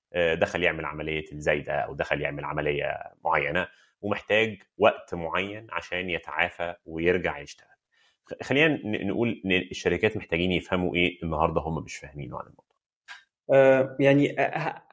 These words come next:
Speaker 2: عاجبني قوي ال-، ال-، المثل اللي أنت قلته، إنه النهاردة لو شخص داخل يعمل عملية،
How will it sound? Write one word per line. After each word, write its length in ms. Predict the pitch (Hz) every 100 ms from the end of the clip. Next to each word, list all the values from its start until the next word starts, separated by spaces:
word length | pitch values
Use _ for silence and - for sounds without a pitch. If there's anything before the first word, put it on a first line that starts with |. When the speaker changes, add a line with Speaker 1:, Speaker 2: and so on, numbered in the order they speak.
| _ 147
Speaker 2:
عاجبني 440 | 139 160 202 180
قوي 400 | 175 190 143 139
ال-، 180 | 135 139
ال-، 180 | 135 139
المثل 380 | 135 160 160
اللي 160 | 143 151
أنت 160 | 170 151
قلته، 340 | 151 156 139
إنه 220 | 127 127
النهاردة 460 | 127 135 156 175 160
لو 160 | 143
شخص 420 | 139 165 165 - 73 - -
داخل 300 | 151 165 160
يعمل 280 | 156 160 139
عملية، 720 | 127 135 131 151 131 127